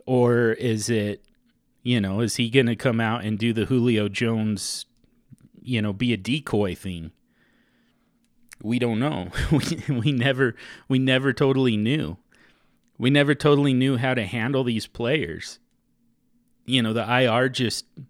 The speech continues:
injured reserve just wasn't nearly as much information as what we were used to. And, yeah, it just, it just made roster management so,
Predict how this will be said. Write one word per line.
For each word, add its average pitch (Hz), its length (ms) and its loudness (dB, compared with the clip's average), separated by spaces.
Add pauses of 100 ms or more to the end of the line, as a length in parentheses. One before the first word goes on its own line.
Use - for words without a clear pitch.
(1080)
injured 131 360 0
reserve 120 420 0
just 107 220 -4
wasn't 110 480 0
nearly 113 600 0 (420)
as 110 160 0
much 113 280 0
information 95 720 -4
as 90 200 -8
what 90 140 -4
we 90 120 -6
were 85 80 -8
used 85 420 -10
to. - 200 -18 (1300)
And, 117 580 0
yeah, 98 300 -4
it 101 160 -2
just, - 260 -4
it 113 140 -4
just - 240 -4
made 147 240 2
roster 107 420 -2
management 95 720 -4
so, 107 480 0